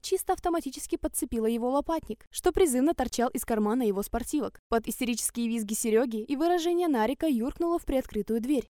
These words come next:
Даже на какое-то мгновение стыдно стало, что своего спасителя обворовала. Правда, я быстро успокоила себя мыслью, что сейчас о душе его до здоровья позаботилась.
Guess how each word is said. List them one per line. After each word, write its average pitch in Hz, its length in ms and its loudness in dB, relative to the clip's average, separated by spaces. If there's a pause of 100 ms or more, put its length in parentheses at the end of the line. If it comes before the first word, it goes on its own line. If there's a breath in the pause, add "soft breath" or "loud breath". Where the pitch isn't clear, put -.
Даже 226 340 2
на 233 100 0
какое-то 254 380 -2
мгновение 254 480 0
стыдно 330 360 0
стало, 233 420 -2
что - 180 -6
своего 240 300 0
спасителя 233 500 -2
обворовала. 214 760 -4
Правда, 302 360 2
я 320 180 2
быстро 285 260 0
успокоила 233 480 -2
себя 247 240 0
мыслью, 302 460 -2
что - 180 -4
сейчас 254 460 -2
о 262 80 0
душе 240 280 -4
его 269 220 0
до 214 140 0
здоровья 254 420 -2
позаботилась. 214 720 -4